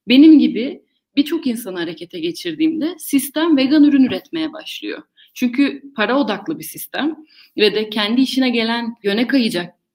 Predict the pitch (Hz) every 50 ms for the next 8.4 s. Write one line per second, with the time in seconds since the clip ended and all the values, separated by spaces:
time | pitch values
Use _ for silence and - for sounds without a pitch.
0 | _ _ 202 202 196 208 - 190 - - 208 202 202 202 196 185 - - 175 170
1 | 160 170 196 269 349 - - _ - - _ _ - 220 220 226 262 254 - 320
2 | 311 330 220 233 254 285 294 285 277 269 277 285 285 285 262 - - 277 254 262
3 | 269 254 - 269 262 240 202 175 160 160 - - 180 - - 220 226 226 233 -
4 | 262 240 233 240 240 - _ _ - 208 202 208 208 208 - - 226 220 202 196
5 | 185 156 - _ - - - - 170 156 160 160 180 226 311 302 - - - -
6 | - - - _ - 220 233 226 269 311 330 370 392 392 - _ - 208 240 240
7 | 254 262 269 247 240 247 240 262 254 247 254 240 220 208 214 - 180 165 - -
8 | - 165 165 160 156 - - -